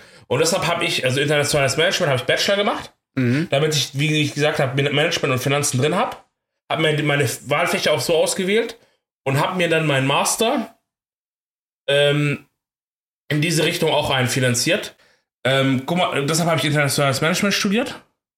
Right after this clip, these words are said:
Speaker 2: Mhm.
Speaker 1: Und, äh, danach hab ich mir gesagt, hey, ich will irgendwann, mein Traum ist, einen Doktor zu bekommen.
Speaker 2: Echt?
Speaker 1: Ja.
Speaker 2: Willst du Doktor Maher heißen?
Speaker 1: Ja. Und nicht nur das, Professor, damit ich jeden
Speaker 2: Echt? Und dann noch ein Ding Ausweis
Speaker 1: <laughs>
Speaker 2: reinschreiben lassen, oder?
Speaker 1: Ja, hundert Prozent sofort.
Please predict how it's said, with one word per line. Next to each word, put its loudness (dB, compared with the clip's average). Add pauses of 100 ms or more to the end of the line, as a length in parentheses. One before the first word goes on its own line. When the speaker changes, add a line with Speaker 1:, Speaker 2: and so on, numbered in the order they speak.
(240)
Speaker 2:
Mhm. 0 (220)
Speaker 1:
Und, 0
äh, 2
danach 0
hab 0
ich -4
mir 0
gesagt, -2
hey, 0
ich -2
will 0
irgendwann, 0
mein 2
Traum 0
ist, -2
einen 0
Doktor -2
zu -4
bekommen. 0 (220)
Speaker 2:
Echt? -2 (400)
Speaker 1:
Ja. 0 (120)
Speaker 2:
Willst 0
du 0
Doktor 0
Maher 2
heißen? 4
Speaker 1:
Ja. 0 (1160)
Und 0
nicht 2
nur 2
das, 0
Professor, 0 (180)
damit 0
ich -2
jeden 2 (340)
Speaker 2:
Echt? -2
Und 2
dann 2
noch 0
ein 2
Ding 0
Ausweis 2
Speaker 1:
<laughs> 2
Speaker 2:
reinschreiben 2
lassen, 0
oder? 0
Speaker 1:
Ja, 2
hundert 2
Prozent 0
sofort. -2